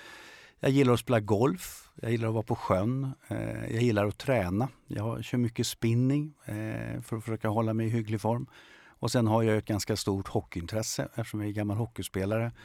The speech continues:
Och nu så är jag också ganska upptagen med att vara ordförande i Börje Salmings A L S-stiftelse.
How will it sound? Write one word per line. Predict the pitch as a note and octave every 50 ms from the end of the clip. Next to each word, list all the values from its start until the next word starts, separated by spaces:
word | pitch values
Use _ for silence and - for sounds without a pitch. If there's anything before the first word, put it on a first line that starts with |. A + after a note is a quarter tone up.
| - - - - - - - -
Och | - B2+ A#2+
nu | A#2 A#2+ B2+ C#3 C#3 B2
så | - - B2+
är | A2
jag | G#2+ G2 G2
också | F#2 - - - A2+
ganska | G2 G#2 G2 F#2+ F2+ - - - - G2+ G2 G2 G2+
upptagen | - - - G2 - - - A2 G2 G2 G2 G2+ F#2+ F#2
med | F#2 F#2 F#2 F2+
att | - G2 F#2+ - -
vara | G2 F#2 G2 G2
ordförande | A2 G#2 F#2+ F2+ - - A2+ A2 G#2 G2+ G2+
i | F#2+ - - G2+ G2 F#2 F2+ F#2
Börje | F#2+ G2 G2 G2 F#2+
Salmings | - - G#2+ F#2+ F#2 G2+ A2 A2 G2 A2
A | - G2+ F#2+
L | G2
S-stiftelse. | G#2 G2 - - - C3+ B2+ - - - G#2 - - - -